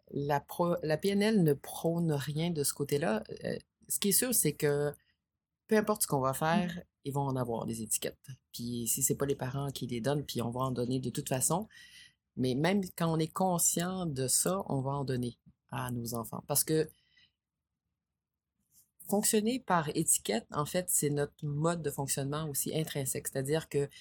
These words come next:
Speaker 1: c'est une façon, entre guillemets, euh, d'aider le cerveau qui, lui, a déjà, utilise déjà beaucoup de l'énergie qui est, qui, qui lui est fournie ou qui est fournie au corps.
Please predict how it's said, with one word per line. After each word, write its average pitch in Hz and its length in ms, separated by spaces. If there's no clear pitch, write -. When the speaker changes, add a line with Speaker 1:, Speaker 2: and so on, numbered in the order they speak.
Speaker 1:
c'est - 140
une 156 80
façon, 190 500
entre 147 200
guillemets, 165 480
euh, 123 540
d'aider 156 420
le 170 80
cerveau 147 600
qui, 143 240
lui, 151 480
a 120 360
déjà, 127 360
utilise 131 340
déjà 131 240
beaucoup 139 300
de 127 180
l'énergie 127 640
qui 117 220
est, - 40
qui, - 260
qui - 180
lui 120 180
est 120 40
fournie 131 440
ou - 80
qui - 120
est 127 40
fournie 135 260
au 127 120
corps. 202 300